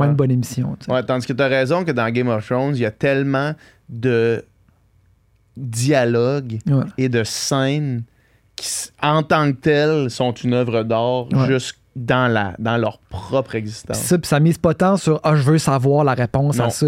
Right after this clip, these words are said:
Speaker 2: C'est
Speaker 1: vraiment
Speaker 2: plus
Speaker 1: pas.
Speaker 2: genre, « Qu'est-ce que c'est bon ? »
Speaker 1: Ouais, parce que essentiellement, peut-être que toi, t'as commencé la, l'épisode, euh, le, la saison un en sachant
Speaker 2: Ouais.
Speaker 1: pas le dénouement, là.
Speaker 2: Ouais.
Speaker 1: Mais le dénouement, moi, je l'ai su. Il y avait déjà des idées qui circulaient sur Internet à partir de la saison trois sur ça allait être quoi, genre le,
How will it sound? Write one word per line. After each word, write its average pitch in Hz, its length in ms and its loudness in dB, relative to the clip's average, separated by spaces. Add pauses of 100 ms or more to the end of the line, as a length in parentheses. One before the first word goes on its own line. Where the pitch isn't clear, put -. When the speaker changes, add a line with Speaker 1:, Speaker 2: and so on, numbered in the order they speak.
(120)
Speaker 2:
C'est 117 160 -4
Speaker 1:
vraiment 120 200 2
Speaker 2:
plus 147 120 2
Speaker 1:
pas. 135 60 -2
Speaker 2:
genre, « 123 300 0 (240)
Qu'est-ce - 200 -2
que 127 100 -2
c'est 135 180 -4
bon ? » 131 120 -4 (140)
Speaker 1:
Ouais, 123 160 -2 (220)
parce 135 160 0
que 170 80 2
essentiellement, 156 640 0 (420)
peut-être 190 300 0
que 170 60 0
toi, 175 120 -2
t'as 160 80 0
commencé 139 380 0
la, 139 160 0
l'épisode, 135 500 -2
euh, 120 140 0
le, 117 160 -2
la 101 240 -4
saison 127 320 0
un 151 80 0
en 127 40 -2
sachant 120 400 -2
Speaker 2:
Ouais. 135 60 0
Speaker 1:
pas 135 220 -2
le 123 160 -2
dénouement, 120 520 -2
là. 170 200 -6 (180)
Speaker 2:
Ouais. 135 140 2
Speaker 1:
Mais 127 80 0
le 127 100 2
dénouement, 160 480 2
moi, 160 140 0
je 139 80 2
l'ai 117 180 0
su. 151 500 -2 (540)
Il 135 60 -4
y 127 80 2
avait 127 140 0
déjà 135 200 2
des 123 440 -4
idées 139 260 0
qui - 80 -12
circulaient 139 480 -2
sur 127 160 -4
Internet 123 500 0
à 120 80 -2
partir 110 240 -4
de 123 60 -2
la 110 100 2
saison 117 320 -4
trois 131 320 -4
sur 113 160 -8
ça 113 120 -2
allait 110 140 -2
être 104 100 -10
quoi, 127 340 0
genre 113 200 -2
le, 104 140 -4